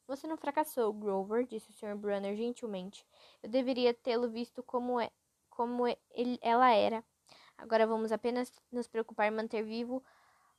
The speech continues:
Percy até o próximo outono." O livro de mitologia caiu da minha mão e bateu no chão como um ruído surdo. O senhor Brunner silenciou.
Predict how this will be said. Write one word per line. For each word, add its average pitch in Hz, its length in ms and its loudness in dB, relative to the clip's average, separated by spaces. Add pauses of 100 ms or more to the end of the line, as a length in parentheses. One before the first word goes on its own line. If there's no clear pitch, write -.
(140)
Percy 240 440 0
até - 320 0
o 285 40 2
próximo 254 440 -4
outono." 247 1200 -6 (680)
O 269 80 -4
livro 320 280 4
de 269 120 0
mitologia 233 1200 -2
caiu 240 220 0
da 240 80 -2
minha 247 180 2
mão 208 320 0
e 226 80 -2
bateu 226 320 2
no 247 80 -2
chão 226 260 -6
como 233 220 -4
um 240 100 -2
ruído 233 300 -8
surdo. 233 480 -12 (340)
O 240 80 -10
senhor 247 220 -2
Brunner 240 340 4
silenciou. 240 600 -4